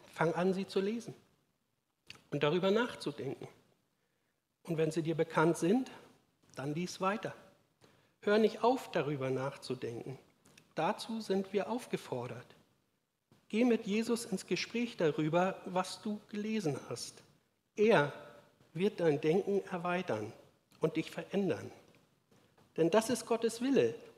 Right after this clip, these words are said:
dass wir in Christi Bild hineingestaltet werden. Heißt, wir sollen Christus immer ähnlicher werden. Wie ähnlich bist du ihm?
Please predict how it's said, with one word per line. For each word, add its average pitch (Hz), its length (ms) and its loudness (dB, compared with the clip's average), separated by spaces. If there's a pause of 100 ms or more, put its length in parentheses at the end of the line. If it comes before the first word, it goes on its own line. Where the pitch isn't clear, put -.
(460)
dass 175 240 0
wir 190 200 4
in 180 300 4
Christi 226 500 -2
Bild 247 320 0
hineingestaltet 127 1080 -2
werden. 117 360 -6 (540)
Heißt, 180 460 -2 (440)
wir 185 140 4
sollen 196 260 8
Christus 226 440 0
immer 220 320 2
ähnlicher 226 500 2
werden. 120 280 -10 (720)
Wie 202 300 0
ähnlich 214 480 4 (380)
bist - 280 -8
du 185 160 -6
ihm? 120 220 -14